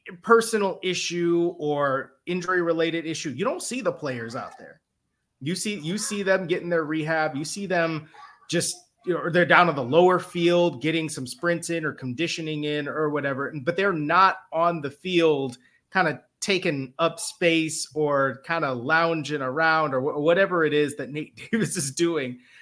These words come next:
out there on the practice field. So I, I find it strange. I,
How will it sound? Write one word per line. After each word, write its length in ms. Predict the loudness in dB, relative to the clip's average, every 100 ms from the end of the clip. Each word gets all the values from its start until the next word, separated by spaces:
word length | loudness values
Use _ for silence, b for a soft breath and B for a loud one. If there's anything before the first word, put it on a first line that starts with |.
| B -2
out 180 | -2 0
there 100 | -2
on 80 |
the 60 | -2
practice 360 | -2 -4 -4 -8
field. 180 | -8
So 140 | -6 -4
I, 140 | -4 -2
I 200 | 4 4
find 360 | 4 2 0 0
it 120 | -4
strange. 640 | -6 -4 -2 0 -2 -4 -10 _
I, 200 | 0 0